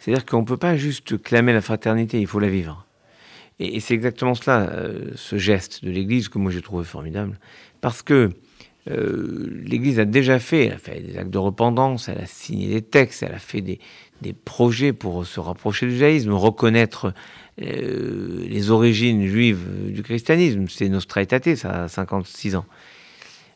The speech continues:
En scrutant le mystère de l'Église, c'est le début du quatrième paragraphe de Nostra Aetate.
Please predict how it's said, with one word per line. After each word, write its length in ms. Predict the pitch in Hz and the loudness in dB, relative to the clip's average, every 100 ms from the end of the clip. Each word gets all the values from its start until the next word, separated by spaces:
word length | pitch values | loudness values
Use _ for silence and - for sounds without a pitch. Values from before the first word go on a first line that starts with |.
| - | -20
En 360 | - 53 - | -18 -14 -14
scrutant 600 | - - - 101 - 107 107 | -14 -12 -4 -2 2 4 4
le 80 | |
mystère 380 | 95 92 - 101 | 2 0 0 0
de 60 | 95 | 0
l'Église, 440 | 87 85 104 104 | -2 -2 -2 -4
c'est 80 | 92 | -4
le 40 | |
début 220 | 87 90 98 | -6 -4 -6
du 60 | |
quatrième 340 | 90 - - 87 | -8 -10 -8 -6
paragraphe 460 | 85 82 92 85 | -6 -8 -8 -8
de 80 | 107 | -8
Nostra 300 | 98 98 - | -10 -10 -10
Aetate. 360 | - - - | -10 -10 -16